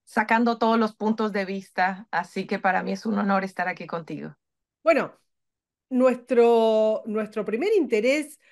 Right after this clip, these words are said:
Speaker 2: de hablar con vos era entender y que nos expliques un poco, eh, este fenómeno del adoctrinamiento escolar,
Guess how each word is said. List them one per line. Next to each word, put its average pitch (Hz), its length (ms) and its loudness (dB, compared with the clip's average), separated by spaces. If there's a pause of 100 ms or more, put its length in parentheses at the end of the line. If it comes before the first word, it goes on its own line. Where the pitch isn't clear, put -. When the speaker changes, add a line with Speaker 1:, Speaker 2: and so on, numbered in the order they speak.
(400)
Speaker 2:
de 196 220 -4
hablar 233 420 -2
con 233 240 -4
vos 302 380 -2
era 262 480 -4
entender 233 1120 -4
y 202 120 -18
que 214 120 -6
nos 220 200 -8
expliques 381 440 -8
un 302 160 -8
poco, 311 540 -6 (520)
eh, 240 380 0
este 330 280 -6
fenómeno 302 800 -2
del 247 420 -4
adoctrinamiento 233 1300 -4
escolar, 180 840 -6